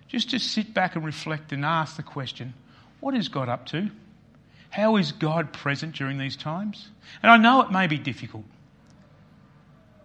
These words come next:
but look for the people who help, the people who show care. Look how God's word speaks to you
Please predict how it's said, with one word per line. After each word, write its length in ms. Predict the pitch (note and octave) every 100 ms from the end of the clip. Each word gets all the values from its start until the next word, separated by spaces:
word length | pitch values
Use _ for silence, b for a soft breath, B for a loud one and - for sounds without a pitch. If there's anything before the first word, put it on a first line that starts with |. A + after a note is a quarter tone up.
| _ - - - -
but 120 | F#3
look 220 | F#3+ A3 -
for 100 | F3+
the 80 |
people 380 | - F3 F3 F3+
who 120 | E3
help, 360 | B2 G#2+ A#2 - - b b b b
the 80 | D#3+
people 320 | D#3 F#3+ E3+
who 100 | D#3
show 300 | D#3+ - D#3
care. 420 | D3+ B2 A2 A#2+ - - - - - - - b b b
Look 180 | F3 F#3
how 180 | F#3+ E3+
God's 440 | D3+ F3+ F3+ -
word 400 | C3+ F3 F#3 C#3
speaks 520 | - - D#3+ G#3+ -
to 120 | - B2+
you 220 | G#2